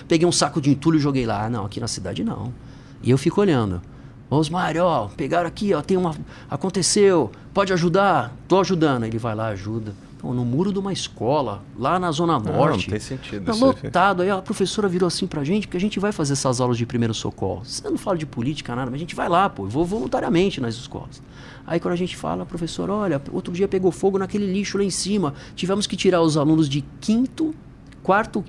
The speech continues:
Speaker 1: é, quinto, quarto e quinto ano do, do, do infantil, porque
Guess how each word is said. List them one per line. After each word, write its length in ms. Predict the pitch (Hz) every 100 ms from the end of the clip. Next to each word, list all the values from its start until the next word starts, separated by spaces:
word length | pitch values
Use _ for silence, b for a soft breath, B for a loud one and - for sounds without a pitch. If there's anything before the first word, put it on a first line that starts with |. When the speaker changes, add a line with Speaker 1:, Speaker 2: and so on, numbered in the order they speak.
| - 139
Speaker 1:
é, 420 | 135 123 117 110 113 - - -
quinto, 420 | 208 240 240 185 139
quarto 260 | 202 226 214
e 40 |
quinto 400 | - 214 214 175
ano 200 | 151 127 B B B B B -
do, 960 | 127 127 123 117 113 107 104 98 95 107
do, 460 | 120 117 113 113 117
do 120 | 120
infantil, 560 | 135 139 143 - 127 117 B B B B B B -
porque 640 | 170 151 - 170 170 170